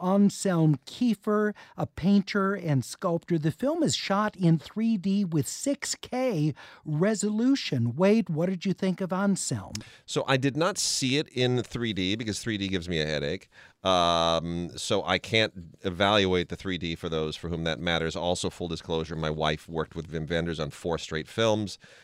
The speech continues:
Speaker 2: including two documentaries. So I'm, I'm very, very close to Wim's, uh, methodology and, and process in that regard.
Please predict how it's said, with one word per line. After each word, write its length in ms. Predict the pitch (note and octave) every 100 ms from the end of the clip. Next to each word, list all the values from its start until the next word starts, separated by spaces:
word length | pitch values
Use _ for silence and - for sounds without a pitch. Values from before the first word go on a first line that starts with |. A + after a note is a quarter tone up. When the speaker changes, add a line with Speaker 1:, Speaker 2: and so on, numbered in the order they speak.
| -
Speaker 2:
including 360 | - A2 G#2+
two 140 | F#2 G#2
documentaries. 680 | F#2+ F#2 F2+ F2 E2 E2
So 380 | D#2+ F#2 E2 E2
I'm, 240 | E2+ E2+ E2
I'm 240 | E2 E2+
very, 320 | D#2+ E2 G2+ G2
very 200 | F2+ E2+
close 400 | - F#2 F2+ -
to 140 | F2
Wim's, 460 | D#2 E2+ D#2+ D2 -
uh, 420 | D2 D2 C#2 C#2 A1 D#2 D#2+ D2
methodology 840 | F#2 F2+ F2+ F2+ E2 D#2+ D#2+ E2
and, 140 | D2+ D2
and 180 | D#2 -
process 520 | F#2+ F2 - C2 -
in 100 | C#2+
that 160 | C#2
regard. 380 | A#1+ C#2+ C#2+ B1+